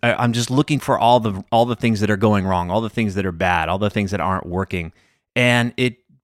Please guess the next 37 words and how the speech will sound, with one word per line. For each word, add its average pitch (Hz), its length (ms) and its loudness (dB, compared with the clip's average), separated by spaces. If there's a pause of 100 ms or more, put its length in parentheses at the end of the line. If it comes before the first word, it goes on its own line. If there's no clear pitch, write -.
basically 131 440 0
puts 131 280 0
a 101 40 2
nice 113 360 -2
big 117 320 2
wedge 107 400 2
in 104 100 2
between 104 420 0
me 120 220 2
and, 101 320 0
and 98 420 -4 (120)
other 131 240 2
people 165 560 -2 (400)
and, 113 560 -2
uh, 104 560 -2 (240)
all 135 140 4
the 147 120 4
other 131 140 2
possibilities. 113 720 -2
It 110 80 -8
keeps 165 180 -4
me 190 80 0
from 135 200 -4
seeing 127 440 2 (100)
all 131 140 2
the 120 120 -2
things 127 220 0
that 113 120 -4
could 180 200 2
go 139 160 4
well. 110 300 2
It 107 60 -6
keeps - 200 -8
me 127 120 0
from 110 160 -4
seeing 113 260 0
opportunities 131 720 0